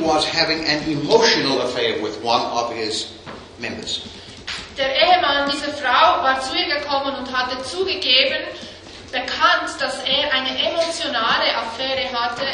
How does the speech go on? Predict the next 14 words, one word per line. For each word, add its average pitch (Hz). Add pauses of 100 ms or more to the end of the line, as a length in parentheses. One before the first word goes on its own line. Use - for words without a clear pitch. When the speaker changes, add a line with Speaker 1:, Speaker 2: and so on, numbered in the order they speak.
(120)
Speaker 2:
mit 254
einer 220
Frau 214
aus -
der 208
Gemeinde. 185
Speaker 1:
He 196
was 160
trying 240
to 214
convince 202
his 160 (100)
wife 143
that 151